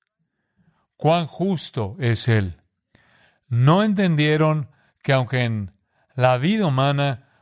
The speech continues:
podría haber grados de justicia y grados de santidad,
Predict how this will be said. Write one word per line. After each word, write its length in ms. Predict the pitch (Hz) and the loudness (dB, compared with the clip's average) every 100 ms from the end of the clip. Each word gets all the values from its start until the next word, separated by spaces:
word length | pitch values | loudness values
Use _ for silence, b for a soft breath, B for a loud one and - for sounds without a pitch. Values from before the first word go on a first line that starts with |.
| _ | _
podría 320 | - 120 123 | -2 0 2
haber 260 | 135 139 131 | 0 0 -2
grados 580 | 117 131 156 185 156 113 | -2 0 2 2 0 -4
de 100 | 113 | -6
justicia 720 | 110 101 - 113 98 120 107 b b - | -6 -6 0 0 2 0 -2 b b -8
y 140 | 127 | -4
grados 560 | 120 135 170 175 135 101 | 0 2 2 0 -4 -6
de 280 | 110 101 - _ | -6 -8 -12 _
santidad, 640 | - 123 123 127 135 127 | -4 -2 0 2 2 -2